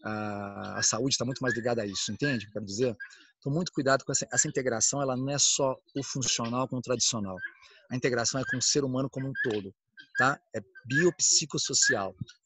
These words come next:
Esse padrão biopsicossocial, ele é muito importante ser entendido nessa integração. Você tem que integrar todo o seu treinamento com o ser humano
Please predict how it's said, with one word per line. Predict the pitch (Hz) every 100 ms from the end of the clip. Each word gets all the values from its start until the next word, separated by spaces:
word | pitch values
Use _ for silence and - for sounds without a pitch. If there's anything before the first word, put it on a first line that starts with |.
| _ -
Esse | 104 143
padrão | - 120 113 147 190
biopsicossocial, | 143 143 - 123 120 - 135
ele |
é | 135
muito | 135 147 170
importante | 139 131 - 143
ser | -
entendido | 143 135 117 -
nessa | - -
integração. | 123 123 117 107 - - - - - 831
Você | - -
tem | 120 151
que | 170
integrar | 160 - 127 120 131 139 - _ _ _ -
todo | 180 214
o |
seu | 170 160
treinamento | - 131 107 120 151 123
com | - 143
o |
ser | 127 147
humano | 131 131